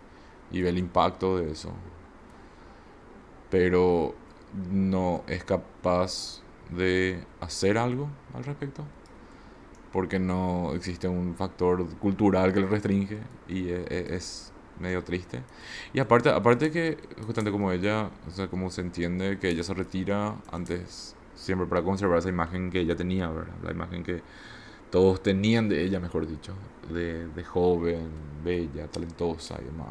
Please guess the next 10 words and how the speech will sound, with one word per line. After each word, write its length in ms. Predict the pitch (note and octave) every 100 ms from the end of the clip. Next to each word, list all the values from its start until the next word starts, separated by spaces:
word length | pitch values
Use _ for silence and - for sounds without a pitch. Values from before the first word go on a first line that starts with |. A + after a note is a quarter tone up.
| D2+
Porque 280 | D2+ D#2 D#2+
aparte 340 | E2 F2+ E2 F2+
de 60 |
hacer 400 | F#2 F2 F2+ E2 C#2+ - -
bastante, 420 | F#2 E2 F2 D#2 - - - - - - - - - - - - - - - - - - - - - - - - -
eh, 420 | F2 E2+ D#2 B1 - - - - - - - - - - - - -
performance, 680 | G2+ F2+ G#2+ B2 D3 - - - - -
sino 220 | G2+ G2
cantaba 440 | F2 F2 F2 F2+
también, 260 | E2+ E2